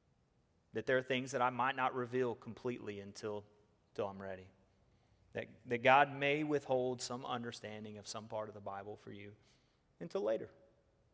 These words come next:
It's kinda hard to deal with. Um,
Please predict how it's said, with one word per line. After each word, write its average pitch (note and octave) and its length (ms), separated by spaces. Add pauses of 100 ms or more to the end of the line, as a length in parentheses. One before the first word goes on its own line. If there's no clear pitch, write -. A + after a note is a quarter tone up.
(3000)
It's - 100
kinda D3 160
hard D3+ 180
to B2+ 60
deal B2+ 220
with. A#2+ 220 (880)
Um, B2+ 400